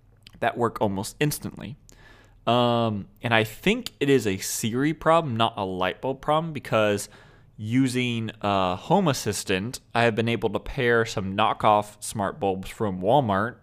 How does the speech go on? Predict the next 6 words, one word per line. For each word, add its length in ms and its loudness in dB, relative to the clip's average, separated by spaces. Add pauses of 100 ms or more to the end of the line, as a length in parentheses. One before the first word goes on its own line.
(200)
uh, 180 -2
the 140 -6
Genie 640 -4
brand, 560 -4 (600)
and, 500 2
uh, 380 4